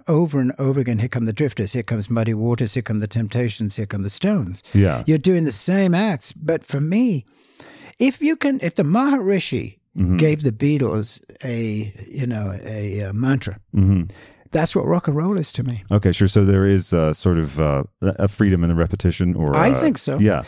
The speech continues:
Speaker 1: I also think as you get older,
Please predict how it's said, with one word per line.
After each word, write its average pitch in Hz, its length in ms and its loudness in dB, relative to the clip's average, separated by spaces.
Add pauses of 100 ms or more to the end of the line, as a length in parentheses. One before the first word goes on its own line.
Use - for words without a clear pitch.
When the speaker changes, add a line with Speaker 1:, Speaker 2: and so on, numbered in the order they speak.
(100)
Speaker 1:
I 196 140 2
also 277 340 0
think 160 360 -4 (320)
as 185 200 2
you 208 120 4
get 180 180 0
older, 165 480 -4